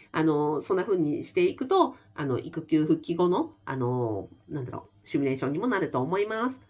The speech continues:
あとはそうね、預ける体験をするのも一つかもしれないですね。あの、ずっと二十四時間べったりな、なので、あの、子供自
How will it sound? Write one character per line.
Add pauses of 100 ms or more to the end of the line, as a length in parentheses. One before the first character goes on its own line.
(680)
あ
と
は
そ
う
ね、
預
け
る
体
験
を
す
る
の
も
一
つ
か
も
し
れ
な
い
で
す
ね。 (200)
あ
の、
ず
っ
と
二
十
四
時
間
べ
っ
た
り
な、
な
の
で、 (240)
あ
の、
子
供
自